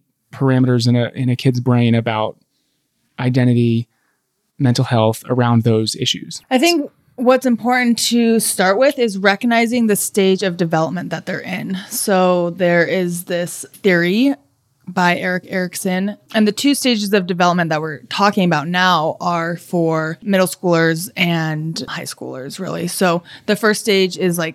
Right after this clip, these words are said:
Speaker 2: age six to eleven. So this is typically the middle school years, and the stage of development that they're in is industry versus inferiority. And so during this stage,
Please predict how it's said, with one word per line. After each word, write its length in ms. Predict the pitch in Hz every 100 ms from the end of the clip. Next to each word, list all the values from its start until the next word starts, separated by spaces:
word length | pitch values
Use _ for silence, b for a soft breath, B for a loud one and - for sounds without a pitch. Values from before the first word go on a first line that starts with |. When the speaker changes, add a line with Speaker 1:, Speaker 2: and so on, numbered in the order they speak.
| - -
Speaker 2:
age 240 | 190 175
six 500 | - - 185 196 -
to 120 | -
eleven. 480 | 180 160 160 143 156
So 180 | 147 175
this 220 | 190 190
is 140 | 240 -
typically 440 | 202 185 190 190
the 160 | 180 160
middle 400 | 175 175 175 175
school 420 | - - 160 160
years, 480 | 147 151 160 233 -
and 140 | 185 185
the 40 |
stage 260 | - 190 185
of 80 | 180
development 480 | 175 170 - 170
that 160 | 160 156
they're 160 | 165 175
in 180 | 202
is 240 | 202 170 -
industry 500 | 208 214 220 - 233
versus 460 | 208 185 175 175 -
inferiority. 1000 | 190 170 185 170 160 156 156 147 - 175 b b b b -
And 180 | 202
so 220 | 196 202 190
during 540 | 175 208 214 226 208
this 180 | 175 170
stage, 640 | - - 165 175 233 240